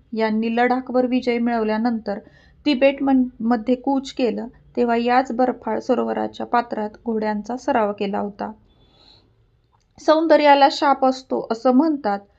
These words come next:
पँगॉंगवर शेजारच्या चीनची वक्रदृष्टी गेल्या अनेक वर्षांपासून आहे. एकोणीसशे बासष्टच्या भारत चीन युद्धाचं कारण अक्साई चीनचा बळकावलेलाच भाग होता.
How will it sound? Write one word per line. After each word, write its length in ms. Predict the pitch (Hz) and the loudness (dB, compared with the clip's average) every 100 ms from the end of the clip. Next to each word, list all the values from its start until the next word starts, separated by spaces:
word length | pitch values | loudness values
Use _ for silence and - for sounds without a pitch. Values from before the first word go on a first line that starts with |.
| _ _ _ - | _ _ _ 4
पँगॉंगवर 640 | 277 277 277 269 254 240 | 6 6 4 4 4 2
शेजारच्या 600 | 247 247 233 226 226 240 | 0 0 0 -2 -2 -6
चीनची 460 | 233 247 233 240 240 - - 226 | -2 -4 -4 -6 -8 -10 -6 -4
वक्रदृष्टी 640 | 254 269 262 262 262 233 | -2 0 0 0 -4 -6
गेल्या 320 | 214 220 214 - | -2 -2 -2 0
अनेक 340 | 247 262 262 | 2 2 2
वर्षांपासून 800 | 254 262 - 233 220 226 226 233 220 - | 0 -2 -4 -4 -2 -4 -4 -8 -6 -2
आहे. 360 | 247 240 208 220 _ _ - - _ _ _ _ _ _ _ _ _ _ | -2 -2 -6 -8 _ _ -20 -20 _ _ _ _ _ _ _ _ _ _
एकोणीसशे 560 | 285 285 320 330 339 339 | 0 2 -2 -2 -6 -6
बासष्टच्या 680 | 262 277 302 294 285 - 262 | 2 4 4 0 -4 -4 -4
भारत 360 | 226 269 254 | -2 -2 -2
चीन 380 | 254 _ 277 262 | -4 _ -4 0
युद्धाचं 500 | 254 226 247 262 262 | 0 -2 -2 -4 -2
कारण 400 | 254 269 240 220 233 - | 0 2 2 -2 -4 -6
अक्साई 440 | - - 262 262 | -8 -2 0 0
चीनचा 540 | 262 277 247 226 233 | -2 -2 -2 -2 -2
बळकावलेलाच 760 | 214 226 226 233 214 214 233 247 | -2 -2 -2 -2 0 0 -2 -4
भाग 240 | 233 269 269 | -4 -4 -4
होता. 380 | 277 240 214 | -6 -6 -8